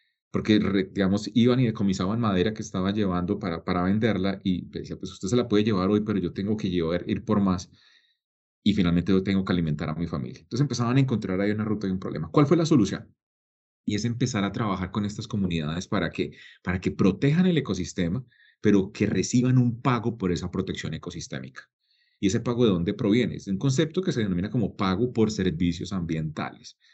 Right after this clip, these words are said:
¿Y qué es un servicio ambiental? El agua que uno se toma en la casa y que le llega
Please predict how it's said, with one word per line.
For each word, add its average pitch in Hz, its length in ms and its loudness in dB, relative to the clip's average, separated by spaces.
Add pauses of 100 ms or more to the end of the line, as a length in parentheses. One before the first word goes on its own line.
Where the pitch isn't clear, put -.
(220)
¿Y 110 80 0
qué 113 80 4
es 113 80 8
un 123 80 8
servicio 139 400 8
ambiental? 110 560 2 (240)
El 95 180 4
agua 135 380 4
que 120 80 0
uno 120 80 2
se 131 100 -2
toma 104 200 0
en 120 80 2
la 98 140 0
casa 95 280 -2
y 107 60 -6
que 107 100 -2
le 87 100 4
llega 95 320 0